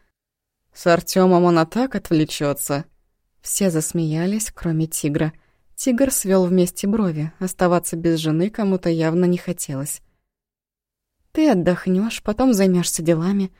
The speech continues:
посоветовала сестра. Обняла перед уходом. Я выходил из здания суда довольным,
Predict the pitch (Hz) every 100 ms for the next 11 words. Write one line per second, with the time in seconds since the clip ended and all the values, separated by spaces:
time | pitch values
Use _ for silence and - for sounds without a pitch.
0 | _ _ _ - - 196 190 185 180 180
1 | 180 185 - 185 180 - _ _ _ _
2 | _ _ _ _ _ - 208 190 180 165
3 | 196 - _ _ - 208 175 180 - 160
4 | 151 151 - _ _ _ _ _ _ _
5 | _ _ _ _ _ _ _ _ _ _
6 | _ _ _ _ - 220 254 247 214 196
7 | 170 180 170 165 175 214 233 233 - 185
8 | 170 175 190 220 175 151 160